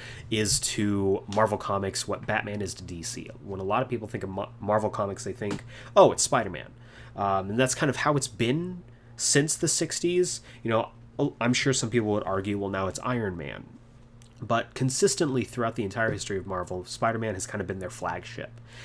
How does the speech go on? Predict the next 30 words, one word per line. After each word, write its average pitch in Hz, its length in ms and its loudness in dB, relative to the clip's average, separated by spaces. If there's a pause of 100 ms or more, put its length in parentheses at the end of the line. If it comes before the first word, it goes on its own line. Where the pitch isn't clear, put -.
(140)
And 101 80 -6
as 87 100 -4
much 110 220 2
as 101 80 0
I 104 140 4
would 98 120 0
like 101 180 0
to 101 60 -6
say 101 220 0
that 95 160 -4
Superman 104 440 0
has 87 120 -4
been 92 140 -6
the 85 40 -10
flagship - 440 -6
of 82 80 -12
D 95 100 -10
C, 120 380 4 (300)
Batman 135 360 6
has 95 180 -2
really 104 240 2
been 98 140 -2
the 92 60 -4
flagship 90 640 -4
of 85 260 -8
that, 87 320 -6 (100)
uh, 82 320 -8 (120)
of 110 100 -2
that 127 160 4
company. - 400 0